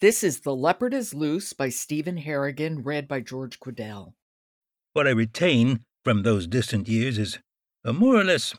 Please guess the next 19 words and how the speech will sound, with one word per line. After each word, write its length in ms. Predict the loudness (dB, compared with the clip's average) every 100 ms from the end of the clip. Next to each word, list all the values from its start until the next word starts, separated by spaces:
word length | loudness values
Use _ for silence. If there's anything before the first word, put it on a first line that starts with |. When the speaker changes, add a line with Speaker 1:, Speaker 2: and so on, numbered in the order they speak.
| _ _ -2
Speaker 2:
random 440 | 4 6 6 4
accumulation 840 | 2 2 0 2 4 4 2 0 0
of 240 | -2 -6
textures, 720 | -2 -2 -2 -6 -6 -6 -8 -10 _ _
smells, 800 | -10 0 2 4 2 0 -2 -4 -12 _ -6
gestures, 680 | 2 2 2 -2 -4 -4 -8 _ _ 2
tones 280 | 4 4
of 100 | 4
voice, 500 | 4 2 2 0 -4 -8 _ _ 2
feelings 400 | 4 6 4 4
of 160 | 2
safety 480 | 0 0 0 0 0
or 140 | 0
fear, 480 | 0 -2 -2 0 -2 -4 _ _ _ 0
a 80 | 0
strong 340 | 4 2 2
sense 320 | 2 0 2
of 140 | 2
a 120 | 2